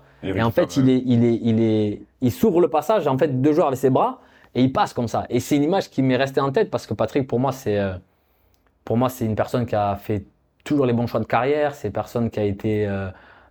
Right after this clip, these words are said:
Speaker 2: euh, professionnellement, il a été irréprochable.
Speaker 1: Exemplaire.
Speaker 2: Les performances, il a été incroyable. Il a changé pour moi le football anglais. En, en France, en tout cas, on regardait Arsenal pour ses duels avec Roy
Speaker 1: Mhm.
Speaker 2: Keane, Arsenal,
Speaker 1: Mhm.
Speaker 2: euh, Manchester.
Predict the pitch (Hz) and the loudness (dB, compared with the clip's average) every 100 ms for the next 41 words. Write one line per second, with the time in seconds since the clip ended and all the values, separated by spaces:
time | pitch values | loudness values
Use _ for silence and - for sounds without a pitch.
0 | - 98 95 92 92 92 92 90 - 110 | -12 -8 -6 -6 -6 -8 -8 -6 -4 -2
1 | 113 113 120 123 98 95 - 104 98 98 | 0 0 0 0 -2 -4 -4 -2 0 0
2 | 95 95 - - _ - 113 107 - 113 | -2 -6 -12 -20 _ -2 0 0 -2 -2
3 | 143 139 117 98 90 87 90 - 123 117 | 0 0 -2 -4 -2 -2 -2 -2 0 0
4 | 120 113 104 98 95 - 107 117 120 131 | -2 -4 -4 -4 -4 -6 -4 -2 0 2
5 | 131 110 110 - 139 135 143 135 123 120 | 0 0 0 0 0 0 2 0 0 -2
6 | - 123 117 120 131 147 110 113 110 110 | 0 0 0 2 2 0 -2 -6 -4 -2
7 | - 139 120 110 135 117 110 110 113 107 | 0 0 -2 -2 0 0 2 2 0 -2
8 | - 120 120 - - 107 107 110 101 98 | -2 -2 -2 -4 -6 -2 0 0 0 -4
9 | 110 113 92 123 123 104 - 110 107 87 | -2 -2 0 2 2 -2 -6 -4 -2 -2
10 | 101 113 104 101 107 110 104 139 | -4 -4 -2 -2 -2 -2 0 0